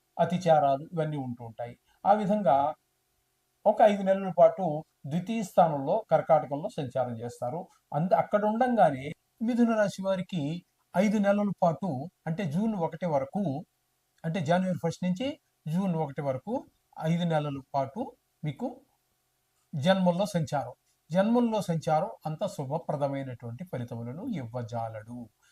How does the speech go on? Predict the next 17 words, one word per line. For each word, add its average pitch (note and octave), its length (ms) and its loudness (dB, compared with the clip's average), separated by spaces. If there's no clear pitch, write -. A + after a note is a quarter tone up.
అంచేత B2 360 -6
అక్కడ A#2 180 -12
ఉన్నప్పుడు D#3+ 560 -6
ఎక్కువగా F3+ 640 4
మనకి F3 580 -2
మన F3 160 0
ప్రవర్తన C#3+ 600 0
కొంచెం, C3+ 580 -6
ఆ, E3+ 40 -6
అంత C#3+ 200 -8
సరిగా D#3 320 0
ఉండకపోవటము, B2+ 840 -6
చె-, E3 420 -8
చెడు E3 160 0
ఆ-, D3+ 200 4
ఆలోచనలు D3+ 520 2
రావటము, A#2+ 540 -6